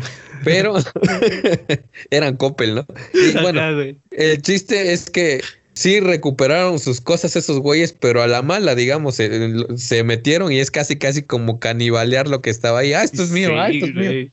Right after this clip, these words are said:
Speaker 1: Porque a la hora que quisieron ir a hacer su denuncia, su denuncia a la fiscalía, les pedían así de, "Bueno, ¿usted vio que esa persona que usted dice extrajo los artículos de su casa habitación?".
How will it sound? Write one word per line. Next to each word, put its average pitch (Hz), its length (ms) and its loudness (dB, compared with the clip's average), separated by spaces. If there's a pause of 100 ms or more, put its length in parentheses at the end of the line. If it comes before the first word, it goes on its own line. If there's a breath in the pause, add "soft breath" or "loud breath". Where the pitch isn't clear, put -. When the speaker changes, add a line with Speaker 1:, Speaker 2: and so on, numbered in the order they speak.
(300)
Speaker 1:
Porque 196 420 2
a 170 100 0
la 139 160 2
hora 175 160 0
que 139 140 -8
quisieron 156 420 0
ir 156 120 2
a 151 40 2
hacer 147 200 -2
su 135 140 -2
denuncia, 123 500 0
su 120 200 -2
denuncia 127 380 2
a - 20 0
la 113 140 2
fiscalía, 127 640 -2 (180 soft breath)
les 127 300 2
pedían 139 400 2
así 127 200 0
de, 139 140 2
"Bueno, 117 500 0
¿usted 123 460 0
vio 156 460 2
que 117 200 2
esa 151 280 0
persona 120 580 0
que 73 720 -4
usted 113 320 -2
dice 131 440 0 (400 soft breath)
extrajo 131 840 0
los 113 180 2
artículos 117 800 0
de 127 160 2
su 117 220 -4
casa 117 320 -2
habitación?". 104 720 0